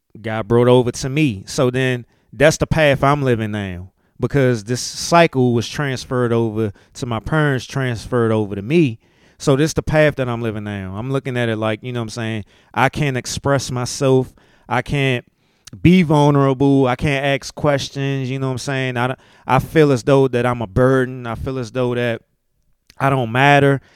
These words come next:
So then in turn, when I'm growing up and I'm not, you know what I'm saying, you're not getting no help for anything like that or whatever. So then in turn, your self-worth suffers, your self-esteem, um,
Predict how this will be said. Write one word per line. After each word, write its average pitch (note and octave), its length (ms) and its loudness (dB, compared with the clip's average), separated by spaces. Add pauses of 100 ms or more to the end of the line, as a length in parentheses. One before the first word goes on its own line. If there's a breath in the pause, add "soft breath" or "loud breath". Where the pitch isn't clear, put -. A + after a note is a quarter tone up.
(100 soft breath)
So D3 260 0
then C#3 220 -2
in C3 100 -2
turn, D#3+ 440 -2
when C3 120 -6
I'm C#3 120 -4
growing C3 400 -2
up F3+ 180 -2
and B2 160 -6
I'm C3+ 140 -4
not, B2+ 260 0 (160)
you C3 140 -12
know C#3 60 -6
what C3 40 -6
I'm A#2+ 60 -10
saying, A#2+ 280 -8
you're D#3+ 120 -8
not C3+ 200 -2
getting A#2+ 200 -4
no A2 160 -4
help F3 240 0
for - 100 -10
anything A2 540 -8
like G2+ 220 -8
that G#2+ 240 -6 (420 soft breath)
or B2 100 -2
whatever. A2 400 0 (220 soft breath)
So B2+ 160 -4
then B2+ 260 -4
in B2 80 -8
turn, C3 340 -4
your G#2+ 120 -6
self-worth A#2 560 -2
suffers, A#2 560 -6
your G2+ 80 -10
self-esteem, B2+ 960 -6 (400 soft breath)
um, G#2+ 480 -4